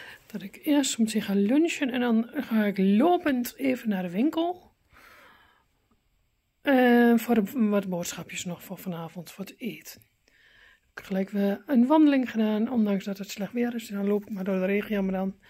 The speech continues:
Maar, eh, bewegen is natuurlijk heel belangrijk. Dus dat ga ik straks doen. En dan ga ik vanmiddag, als ik terugkom van het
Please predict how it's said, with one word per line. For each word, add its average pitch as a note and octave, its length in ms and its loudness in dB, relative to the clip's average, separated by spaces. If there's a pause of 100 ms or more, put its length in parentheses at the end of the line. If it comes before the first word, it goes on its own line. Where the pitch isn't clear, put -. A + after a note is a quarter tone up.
(920)
Maar, F#3+ 280 -2
eh, F#3 320 -4 (560)
bewegen F3+ 460 -4
is F3 120 -10
natuurlijk G3 380 -4
heel A3 160 2
belangrijk. G3 640 -4 (560)
Dus C#4+ 120 -12
dat D4 140 0
ga C4+ 140 2
ik B3+ 100 0
straks - 320 -8
doen. E3+ 220 -6 (180)
En A3+ 240 2
dan F#3+ 180 0
ga - 140 -12
ik F3 100 -12
vanmiddag, A#3+ 460 -2
als G3 120 -16
ik - 80 -20
terugkom B3 440 -6
van G#3+ 140 -6
het - 180 -10